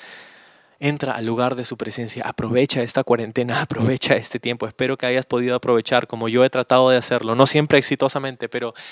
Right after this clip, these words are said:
hemos tratado de, de poder usar y aprovechar este tiempo para pasar tiempo con Jesús. Vamos a hacer eso.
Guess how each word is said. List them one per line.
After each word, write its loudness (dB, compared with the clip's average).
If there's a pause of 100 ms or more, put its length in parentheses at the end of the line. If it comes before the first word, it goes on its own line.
(180)
hemos -6
tratado -2
de, -8 (260)
de -10
poder -4
usar 0
y -2
aprovechar -4
este -6
tiempo -8
para -2
pasar -8
tiempo -10
con -16
Jesús. -10 (1600)
Vamos -8
a -8
hacer -8
eso. -10